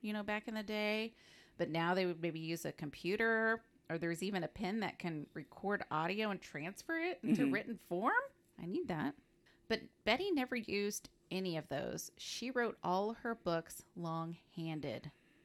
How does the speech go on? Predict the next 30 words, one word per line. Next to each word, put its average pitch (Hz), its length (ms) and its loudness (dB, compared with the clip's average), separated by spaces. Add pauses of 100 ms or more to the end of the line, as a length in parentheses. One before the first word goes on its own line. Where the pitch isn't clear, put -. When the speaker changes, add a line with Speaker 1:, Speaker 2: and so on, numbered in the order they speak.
(640)
Speaker 2:
Geez, 147 320 6
she's 127 120 2
like 104 160 2
Quentin 143 280 10
Tarantino. 147 580 6
He 147 100 8
writes 135 260 4
his 139 120 0
scripts - 420 4
longhand 117 560 0
like 170 220 4
that 254 240 8
Speaker 1:
Really? 151 260 -2
Speaker 2:
on 139 60 0
a 123 80 2
legal 123 300 6
pad, 120 360 8
yeah. 123 340 4 (200)
Speaker 1:
Can't 226 300 -8
even 170 180 -4
imagine. 160 720 -4
Speaker 2:
I'm 214 160 10
inspired 185 320 12
by 160 60 12
Betty 165 240 12
White, 156 260 12
man. 135 380 10 (680)
Speaker 1:
Yeah, 190 140 2
it's 175 140 -2
just 190 260 -2